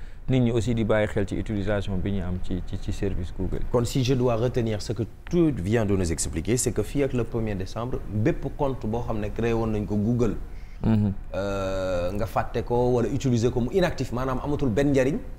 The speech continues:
Speaker 2: ñu gis ne toog na lu war a tolloog juróom benni at defuñ ca dara, daañ ci supprimer.
Speaker 1: Deux ans.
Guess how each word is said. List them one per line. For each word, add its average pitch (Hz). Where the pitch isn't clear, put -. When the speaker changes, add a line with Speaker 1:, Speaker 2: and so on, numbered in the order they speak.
Speaker 2:
ñu 131
gis 135
ne 139
toog 143
na 139
lu 131
war 131
a -
tolloog 120
juróom 139
benni 131
at 101
defuñ 113
ca 107
dara, 104
daañ 104
ci 104
supprimer. 113
Speaker 1:
Deux 117
ans. 92